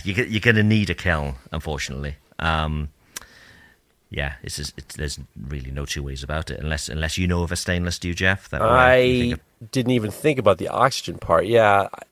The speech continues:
Speaker 2: I, I think, I mean, the, there's a lot of stainless steels that are easy to heat treat, but not with the forge, because you have to,
Speaker 1: Yeah.
Speaker 2: you're at, like, you know, A E B L,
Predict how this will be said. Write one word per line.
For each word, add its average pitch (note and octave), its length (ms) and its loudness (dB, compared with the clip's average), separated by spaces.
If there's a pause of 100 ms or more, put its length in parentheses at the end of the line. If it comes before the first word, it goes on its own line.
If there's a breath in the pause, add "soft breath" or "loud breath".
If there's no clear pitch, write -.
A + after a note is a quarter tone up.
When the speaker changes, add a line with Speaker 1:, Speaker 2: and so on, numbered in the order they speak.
(140)
Speaker 2:
I, - 120 -10 (120)
I C#3 140 6
think, - 560 2
I D#3+ 40 4
mean, D#3+ 340 6 (960)
the, C3 260 -10 (180)
there's A3 380 6
a F#3 40 10
lot F3+ 180 12
of C#3+ 80 4
stainless D3+ 420 4
steels B2+ 220 2
that G#2+ 80 -2
are G#2+ 80 -2
easy A2+ 260 -2
to G#2+ 60 -4
heat G#2 180 -6
treat, - 260 -8 (240)
but A2 140 2
not A#2+ 220 6
with G2 100 -4
the F2+ 60 -6
forge, - 460 -8 (140)
because A2 280 -6
you B2+ 100 2
have B2+ 120 0
to, B2 100 -4
Speaker 1:
Yeah. G#2 160 -8
Speaker 2:
you're C3+ 140 6
at, C3+ 180 6
like, G2+ 420 0 (380)
you A2 80 0
know, - 40 0
A C#3+ 120 -2
E C3 200 -2
B A#2+ 280 4
L, A#2 360 8